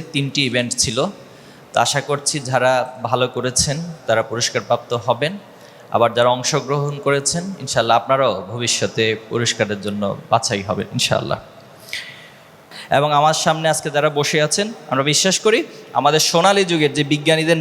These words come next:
নাম আজকে আমরা দেখছি, পড়ছি, যাদের নামে আমরা ইভেন্ট আয়োজন করছি, এবং আপনাদের নামও ইনশাআল্লাহ ভবিষ্যতে একসময় এভাবে ইভেন্ট আয়োজন হবে, আপনারা নিজেদেরকে সেভাবে গড়ে তুলবেন। আমরা আবারও সকল বিজ্ঞান, সকল জ্ঞান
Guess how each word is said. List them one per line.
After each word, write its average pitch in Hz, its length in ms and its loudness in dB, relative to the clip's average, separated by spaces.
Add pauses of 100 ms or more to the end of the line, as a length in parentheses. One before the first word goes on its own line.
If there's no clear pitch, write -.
নাম 156 160 6
আজকে 147 260 0
আমরা 139 180 2 (100)
দেখছি, 143 320 0 (120)
পড়ছি, 147 360 2 (360)
যাদের 180 340 2
নামে 180 160 4
আমরা 175 160 2
ইভেন্ট 202 280 4
আয়োজন 147 380 4
করছি, 123 320 0 (340)
এবং 135 160 4
আপনাদের 175 420 2
নামও 160 220 2
ইনশাআল্লাহ 143 420 -2
ভবিষ্যতে 131 480 -2
একসময় 156 400 2 (380)
এভাবে 123 260 2
ইভেন্ট 147 240 4
আয়োজন 156 300 2
হবে, 175 220 2 (300)
আপনারা 131 260 2
নিজেদেরকে 127 380 -2
সেভাবে 127 400 2
গড়ে 135 240 4
তুলবেন। 160 360 2 (360)
আমরা 131 260 4 (260)
আবারও 180 380 6 (200)
সকল 170 300 2
বিজ্ঞান, 165 500 2 (300)
সকল 156 320 2 (120)
জ্ঞান 165 340 6